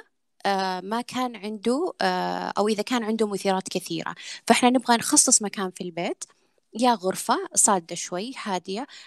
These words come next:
ما فيها مثيرات كثيرة، أو مجلس، آه، بحيث تكون هذه غرفة الدراسة حقتنا، ويتفق مع الطفل وقت الدراسة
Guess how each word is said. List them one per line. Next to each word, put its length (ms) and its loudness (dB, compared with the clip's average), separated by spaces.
ما 100 6
فيها 260 4
مثيرات 420 0
كثيرة، 540 0
أو 100 6
مجلس، 580 0
آه، 480 6
بحيث 340 0
تكون 280 -4
هذه 260 -2
غرفة 320 -2
الدراسة 380 2
حقتنا، 400 -4
ويتفق 480 2
مع 140 -6
الطفل 360 -10
وقت 260 -2
الدراسة 540 4